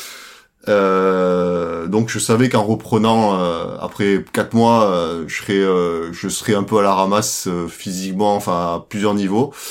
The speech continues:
Et ben j'ai pu le constater. Bon, j'ai, car j'ai eu la chance de pouvoir reprendre un peu plus tôt là, grâce à Joe, parce que je suis allé jouer dans son club un petit peu. Et là, c'est là que j'ai vraiment vu que j'étais complètement à la ramasse, quoi.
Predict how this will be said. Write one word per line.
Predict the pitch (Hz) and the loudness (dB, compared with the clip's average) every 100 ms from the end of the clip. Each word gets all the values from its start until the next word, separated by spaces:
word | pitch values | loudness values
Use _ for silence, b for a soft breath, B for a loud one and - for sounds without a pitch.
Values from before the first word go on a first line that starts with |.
| B B B B B _ _ _ - | B B B B B _ _ _ 2
Et | 113 | 2
ben | 101 | 4
j'ai | 101 110 | 0 0
pu | 135 | 2
le | |
constater. | 127 127 117 104 131 | 2 2 2 2 2
Bon, | 117 101 | 2 2
j'ai, | 87 101 110 | 0 -4 0
car | 104 | 0
j'ai | 95 117 | 2 2
eu | 117 | 4
la | 113 113 | 2 4
chance | 123 120 | 2 2
de | |
pouvoir | 107 110 104 | 2 2 2
reprendre | 104 117 107 | 2 0 0
un | |
peu | 98 107 | 0 -2
plus | 107 104 | -2 0
tôt | 123 113 | 2 2
là, | 98 95 92 92 92 | 2 -2 -4 -6 -4
grâce | 95 98 | -4 -2
à | 98 | -4
Joe, | 92 117 127 | 2 2 2
parce | 120 - | -2 -10
que | |
je | 90 | -12
suis | 95 - | -8 -4
allé | 98 101 | -2 -2
jouer | 95 101 | -2 -4
dans | 95 | -6
son | 90 92 | -6 -8
club | 82 143 151 B B B B B B B - | -6 -6 -8 B B B B B B B -12
un | 95 | -8
petit | 98 92 | -6 -8
peu. | 90 131 147 B B B B _ | -2 -2 -2 B B B B _
Et | 113 110 104 98 | -2 0 2 2
là, | 107 | 2
c'est | 117 110 | 0 0
là | 110 | 0
que | 117 | 0
j'ai | 92 | -6
vraiment | 85 98 98 | -4 -2 -2
vu | 95 | -6
que | 101 | -8
j'étais | 95 87 85 | -8 -8 -10
complètement | 92 92 87 92 | -8 -8 -4 -2
à | |
la | 87 | -4
ramasse, | 82 82 85 | -4 -6 -8
quoi. | - | -12